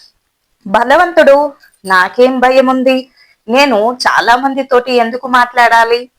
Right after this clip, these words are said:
మాట్లాడకపోతే ఏమవుతుందని" నిర్లక్ష్యం చేసి ఇలా పలికి విరోధము పెంచుకోవడం అస్సలు మంచి విధానం కాదు, అస్సలు మంచిది కాదు అలా చేయడము.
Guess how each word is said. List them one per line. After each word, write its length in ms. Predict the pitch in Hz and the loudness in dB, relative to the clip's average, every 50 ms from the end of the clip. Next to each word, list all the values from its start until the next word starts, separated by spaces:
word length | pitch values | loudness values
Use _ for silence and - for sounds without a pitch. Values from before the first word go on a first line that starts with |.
| - | -6
మాట్లాడకపోతే 920 | 214 196 - - - - 233 247 247 254 247 277 277 - 262 254 254 269 254 | -4 -2 -2 -2 -4 -2 -2 0 0 0 0 0 2 2 2 2 2 0 0
ఏమవుతుందని" 760 | 254 247 240 233 240 240 233 - 269 254 247 247 226 214 208 185 | 0 0 0 2 2 0 0 -2 -6 -2 0 0 0 0 -2 -2
నిర్లక్ష్యం 600 | 175 185 190 202 240 262 254 - - 294 277 247 - | 0 -2 0 2 2 0 0 -2 -6 -6 -6 -4 -4
చేసి 580 | 170 185 185 - - 240 220 180 170 202 - - _ _ _ _ _ - | -4 -4 -4 -4 -4 -4 -2 -2 -2 -4 -6 -8 _ _ _ _ _ -6
ఇలా 240 | 269 294 294 294 285 | -4 0 2 2 0
పలికి 560 | 277 - 254 226 254 302 294 - 247 226 240 | 2 0 -2 -2 -2 -4 -6 -6 -6 -6 -6
విరోధము 640 | 247 220 190 214 208 226 247 285 - 302 285 285 262 | -6 -2 0 0 2 4 2 2 2 0 -2 -2 -4
పెంచుకోవడం 680 | - - 185 196 196 - - - 214 180 175 - 196 - - | -6 -6 -6 -6 -8 -8 -4 0 0 0 0 -2 -4 -4 -4
అస్సలు 520 | 208 196 - - - - - 320 349 359 | -4 -4 -4 -6 -6 -2 0 0 0 0
మంచి 800 | 320 254 214 196 214 254 254 - - 311 233 196 208 233 220 - - _ - | 0 0 0 -2 -2 -4 -6 -6 -4 -4 -4 -4 -6 -6 -8 -12 -16 _ -4
విధానం 520 | 196 202 180 196 - 247 240 240 254 233 | -4 -4 -2 -2 -2 -2 0 0 -2 -2
కాదు, 280 | 208 175 156 156 180 220 | 0 0 0 2 0 0
అస్సలు 500 | - 202 202 - - - 254 277 311 349 | 0 0 -2 -2 -4 -2 -2 0 0 0
మంచిది 440 | 330 294 233 233 - 254 233 220 | -2 -2 -4 -6 -4 -4 -4 -4
కాదు 360 | 214 - 165 160 160 170 190 190 | -2 -2 -2 -2 -2 -2 -2 0
అలా 200 | 208 196 185 190 | 0 0 2 0
చేయడము. 580 | 190 190 - - 180 180 185 208 208 233 339 381 | -2 -2 -2 -2 0 0 2 2 2 2 0 0